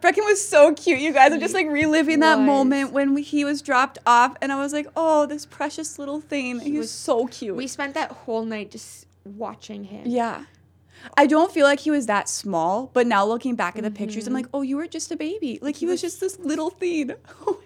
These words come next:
Speaker 1: poor guy. <laughs> I was terrified.
Speaker 2: He was so scared. He was so scared.
Speaker 1: Yeah, nothing like being separated from all your siblings and flown across the United States. Anyways,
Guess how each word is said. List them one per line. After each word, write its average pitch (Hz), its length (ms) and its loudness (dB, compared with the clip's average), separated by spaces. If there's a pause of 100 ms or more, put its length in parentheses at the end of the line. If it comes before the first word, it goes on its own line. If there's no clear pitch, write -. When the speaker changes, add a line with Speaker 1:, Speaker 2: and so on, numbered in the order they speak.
Speaker 1:
poor - 240 2
guy. 220 400 -6 (340)
<laughs> - 400 -6
I 330 140 8 (160)
was 320 160 -8
terrified. 190 500 -2
Speaker 2:
He 226 60 0
was 254 160 -2
so 233 180 -2
scared. 202 560 -8 (420)
He 233 100 -12
was - 180 -12
so - 240 -16
scared. - 220 -10
Speaker 1:
Yeah, - 280 0
nothing 269 240 -2
like 240 140 -4
being 214 160 -6
separated 180 480 -6
from - 100 -10
all 165 80 -4
your 190 160 -4
siblings 170 480 -8
and - 140 -10
flown 156 300 -12
across - 300 -8
the - 100 -10
United 160 260 -10
States. - 300 -10 (100)
Anyways, 254 500 6